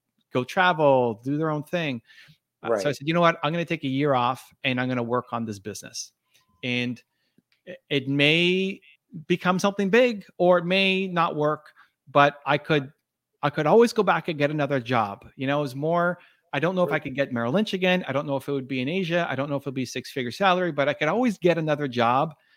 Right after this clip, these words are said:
Speaker 1: And I didn't know if I'd, I'd get another chance at something like this. And
Speaker 2: Mm.
Speaker 1: so I said, "I'll, I'll give myself a year and I'll go do it." And, and thankfully it worked out, but it was really just minimizing risk.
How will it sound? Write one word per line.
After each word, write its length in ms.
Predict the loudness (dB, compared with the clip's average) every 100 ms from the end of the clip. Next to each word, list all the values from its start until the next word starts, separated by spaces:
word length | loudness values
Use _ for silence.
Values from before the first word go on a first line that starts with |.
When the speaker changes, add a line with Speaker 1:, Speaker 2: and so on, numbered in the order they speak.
| _ _
Speaker 1:
And 120 | 0
I 40 | 4
didn't 220 | 4 4
know 100 | 0
if 100 | 2
I'd, 140 | 0 -2 _
I'd 160 | -6 -2
get 120 | -2
another 260 | 0 -2 -2
chance 380 | -4 -4 -4
at 120 | -6 -8
something 280 | -10 -6
like 180 | -6 -4
this. 440 | -4 -4 -4 -10 -14 _ _ _ _ -12 -4
And 120 | -4
Speaker 2:
Mm. 0 |
Speaker 1:
so 440 | 2 4 4 2
I 80 | -2
said, 160 | -2 -2
"I'll, 140 | -2 -4
I'll 60 |
give 140 | -6 -4
myself 320 | -2 -2 -4
a 40 |
year 220 | -4 -2 -2
and 80 | -2
I'll 60 |
go 120 | -4
do 180 | -8 -10
it." 80 | -12 _ _ _
And, 320 | -8 -6 -8 -12 _ _ _
and 180 | -12 -6
thankfully 360 | -2 -2 2 2
it 40 |
worked 240 | 4 0 2
out, 260 | 0 0 -6 _ _
but 100 | -2
it 40 | 0
was 160 | -2
really 300 | 0 2 2 0
just 480 | -2 -2 -6 -16 _ _ _ _ _ _ _ _ _ _
minimizing 640 | -2 0 2 2 0 -2
risk. 460 | 0 0 0 -4 -14